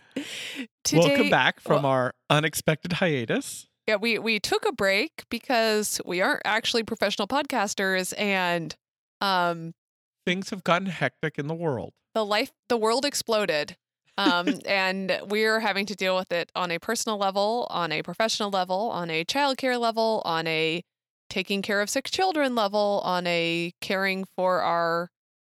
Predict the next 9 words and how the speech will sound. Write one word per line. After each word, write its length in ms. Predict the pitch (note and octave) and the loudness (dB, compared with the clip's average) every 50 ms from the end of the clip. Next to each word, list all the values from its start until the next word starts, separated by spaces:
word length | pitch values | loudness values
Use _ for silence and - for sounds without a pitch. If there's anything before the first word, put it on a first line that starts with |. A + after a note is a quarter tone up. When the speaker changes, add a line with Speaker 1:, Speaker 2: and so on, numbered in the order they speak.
| _ _ _ _ _ _ _ _ - | _ _ _ _ _ _ _ _ -4
Speaker 1:
old 300 | G3 F#3+ G3+ F#3+ - - | -2 0 0 -2 -2 -6
people 420 | - - E3+ - - D#3+ D#3+ D#3 | -8 -8 -4 -2 0 0 0 0
level, 480 | D#3 D#3 D#3 - D#3 D#3 D#3 D#3 D#3 - - | 0 0 0 0 0 0 0 -2 -4 -4 -4
and 600 | - E3+ D#3 D#3 D3+ C#3 C#3 - - - - - _ _ _ _ | -4 -2 -2 -2 -2 -4 -6 -8 -10 -10 -12 -12 _ _ _ _
it's 220 | - F#3+ F3+ - - | -8 -6 -4 -4 -4
just 200 | D#3+ E3 - - | -4 -4 -4 -6
been 140 | - D3 D#3 | -6 -6 -6
too 140 | - - | -8 -8
much. 320 | - - - - - - | -8 -8 -8 -8 -10 -12